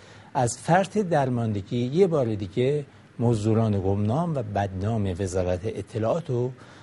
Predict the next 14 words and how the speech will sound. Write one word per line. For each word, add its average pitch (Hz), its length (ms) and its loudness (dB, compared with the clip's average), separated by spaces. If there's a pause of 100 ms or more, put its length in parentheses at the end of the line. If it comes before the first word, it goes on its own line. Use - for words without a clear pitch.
(160)
از 120 180 2
نقاط 127 360 6
مختلف 165 540 0
بار 196 220 6
بزنه 110 440 0
و 101 40 0
اونها 113 300 0
رو 110 100 0
در 104 160 2
ورودی 101 380 -2
اشرف 135 440 -4 (920)
برای 117 400 6
عربده 104 420 2
کشی 156 600 0